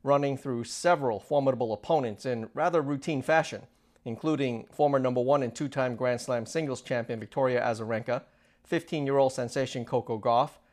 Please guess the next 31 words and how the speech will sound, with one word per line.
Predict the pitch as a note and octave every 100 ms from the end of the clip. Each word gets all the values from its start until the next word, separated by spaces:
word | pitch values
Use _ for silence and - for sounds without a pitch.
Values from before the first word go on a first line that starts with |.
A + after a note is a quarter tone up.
| _ _
current | - E3 D3+ A#2+
world | C#3+ C#3
number | C3 A#2+ B2
eight | C#3+ B2
Elina | A#2+ C3 B2+
Svitolina | - B2 A#2 C#3+ D#3 A#2+
in |
the | A2
semis, | - F#3+ D#3 C3 C#3 _ _
and | B2
then | B2+ B2+
Serena | - C3+ E3+ D3 A2 A#2
in | C3
a | A#2
final | - D#3 D3+ B2+
that | A#2+ A2+
lasted | A#2+ C#3+ C#3 A#2+ G2+
just | B2+ -
fifty-six | - C#3+ B2+ - A#2+ -
minutes. | D3 B2+ - - - _ _ _ _ -
Now, |
this | D3+ F#3+
is | G#3
probably | - - F3 F#3 F#3 F3
the | C#3
best | G#2 - C#3 D3+ C3
I |
have | B2
seen | - D3 B2
Halep | A#2 B2+ A#2 -
play. | - B2 D3